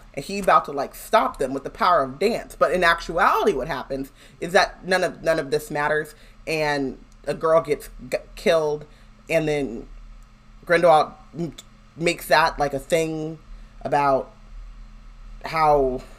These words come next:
the Oars and the Muggles need to be stopped, and they're the freedom fighters. And then he summons a Ring of Fire. So maybe he's not, he, no, this isn't Michael Jackson. This is, um,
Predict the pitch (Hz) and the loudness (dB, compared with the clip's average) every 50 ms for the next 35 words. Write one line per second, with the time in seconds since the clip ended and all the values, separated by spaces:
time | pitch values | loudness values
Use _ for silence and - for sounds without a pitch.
0 | - - - - - - 143 147 - 156 165 175 175 170 165 160 156 147 - - | -20 -20 -20 -20 -10 -8 -6 -4 0 4 6 6 6 6 4 2 -2 -4 -6 -4
1 | 151 160 151 147 147 143 151 156 160 165 165 160 151 151 151 - - - - - | -2 -2 0 0 0 2 2 2 2 0 -2 -4 -4 -6 -8 -12 -18 -20 -20 -20
2 | - - - - - - - - - - - - - - _ - - - - - | -20 -20 -20 -20 -20 -20 -20 -20 -20 -20 -20 -20 -20 -20 _ -20 -20 -20 -20 -20
3 | - - - - 147 156 156 147 139 147 143 - - 175 156 156 160 156 151 151 | -20 -20 -10 -6 -6 -6 -6 -6 -8 -10 -8 -2 2 4 6 6 4 2 0 -2
4 | 147 151 151 147 143 - - 160 160 156 156 - 160 156 151 151 147 147 151 151 | 0 0 0 0 -2 -4 -4 -2 0 0 0 2 2 2 2 2 2 0 -2 -6
5 | - - - - - - - - - - 143 151 151 151 151 151 147 147 147 - | -8 -14 -18 -20 -20 -20 -20 -18 -8 -6 -4 0 2 2 2 2 2 0 -4 -6
6 | 160 147 143 135 131 - - - - - - - - - - - - - - - | -6 -6 -6 -6 -8 -10 -14 -20 -20 -20 -20 -20 -20 -18 -18 -18 -18 -20 -20 -18
7 | - - - 180 175 180 175 160 165 151 160 156 151 151 - - 147 143 147 147 | -2 4 6 6 6 6 4 2 0 0 0 -2 -2 -2 0 0 2 2 4 2
8 | 156 160 165 196 190 - - - - - - - - - - - - - - - | 2 0 0 -2 -6 -10 -16 -20 -20 -20 -20 -20 -20 -20 -20 -20 -20 -20 -20 -20
9 | - - - - - - - - - - - 214 240 302 392 415 415 359 330 269 | -20 -20 -20 -20 -20 -18 -18 -18 -8 -4 0 2 2 4 4 2 2 0 -2 0
10 | 285 294 285 285 - - - - - - - - - - - - - - - - | 2 2 2 2 2 -2 -6 -20 -20 -20 -20 -20 -20 -20 -20 -20 -20 -20 -20 -20
11 | - - - - - - - - 233 247 226 208 196 247 240 349 349 277 233 254 | -20 -20 -20 -18 -16 -14 -4 0 4 4 4 4 4 0 -2 -2 -2 -2 2 4
12 | 240 208 - 180 175 160 165 165 202 233 294 277 320 277 254 214 170 - - - | 4 4 4 4 2 2 2 2 2 0 0 0 0 -2 -2 -2 -4 -4 0 2
13 | 170 156 151 147 143 139 131 127 120 117 113 - | 4 4 4 2 2 0 -2 -4 -6 -6 -8 -10